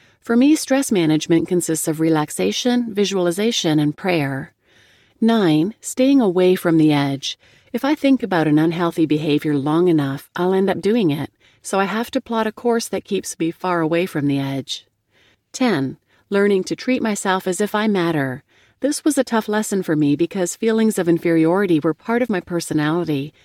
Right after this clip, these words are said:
but people can change. Eleven, gratitude. No matter what your religious beliefs, you probably believe in some kind of higher power. I wake up each morning grateful to mine for the opportunity to live another day, and that sets the tone for the entire day.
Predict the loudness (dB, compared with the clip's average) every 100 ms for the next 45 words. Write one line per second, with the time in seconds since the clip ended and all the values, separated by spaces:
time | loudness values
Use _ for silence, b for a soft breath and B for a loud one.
0 | b -4 -2 -2 -4 -2 0 0 0 0
1 | 0 0 0 0 -4 -8 -10 _ _ _
2 | _ _ _ _ -2 0 2 2 0 0
3 | -4 _ 0 0 0 -4 -4 -2 -2 -6
4 | b b b b 2 4 4 2 2 2
5 | 4 4 2 -2 0 0 2 0 -4 -6
6 | -6 -4 -2 2 2 2 2 2 2 2
7 | 0 0 -4 -2 -2 -2 -4 -4 -4 -4
8 | -4 -4 -4 -6 -10 b b b b 0
9 | 2 2 2 -2 -4 -2 2 4 4 2
10 | 0 0 -2 -2 0 2 0 0 0 0
11 | 0 -2 -4 -2 0 2 0 -2 -2 0
12 | 0 0 2 2 2 0 0 0 0 -2
13 | -4 -2 0 0 -2 -2 -4 -8 -6 -4
14 | 0 2 2 2 4 4 0 -2 0 0
15 | -2 -4 -10